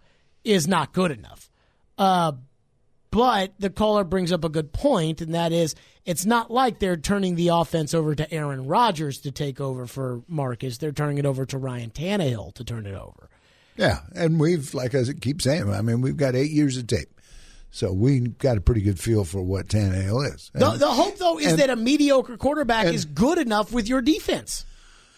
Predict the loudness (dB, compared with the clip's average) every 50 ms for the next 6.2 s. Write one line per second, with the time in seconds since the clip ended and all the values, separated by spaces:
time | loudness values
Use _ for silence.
0 | _ -20 -20 -20 -20 -20 _ -20 _ _ _ _ _ _ _ _ _ _ _ _
1 | _ _ _ 0 2 4 4 4 4 4 4 4 2 2 2 4 4 2 2 0
2 | 2 2 2 2 2 2 -2 -2 0 0 0 2 2 2 2 2 2 2 2 2
3 | 4 4 4 4 2 0 0 0 2 2 2 2 2 2 4 4 4 4 4 4
4 | 4 2 2 2 2 2 4 4 4 4 4 2 0 0 0 2 2 2 4 4
5 | 4 4 4 4 4 2 2 2 2 0 0 0 -2 0 2 2 2 2 0 -4
6 | -6 -12 -18